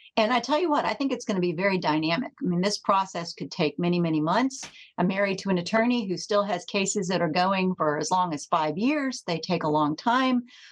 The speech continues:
um, you know, and the interesting thing is that Trump can campaign. He can campaign. Now, what would be really interesting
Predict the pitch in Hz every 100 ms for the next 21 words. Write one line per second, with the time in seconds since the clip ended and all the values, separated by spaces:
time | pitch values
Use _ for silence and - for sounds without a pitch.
0 | - 196 175 151 147 151 _ _ - 180
1 | 160 160 - 208 202 196 196 _ _ _
2 | - 214 247 269 262 311 320 302 339 349
3 | 262 247 269 262 196 180 185 196 190 220
4 | 214 - 277 330 240 - 180 233 - 247
5 | 262 262 240 240 302 277 196 180 - -
6 | _ _ 185 220 226 196 185 208 175 180
7 | 170 220 339 349 190 170 - - - 277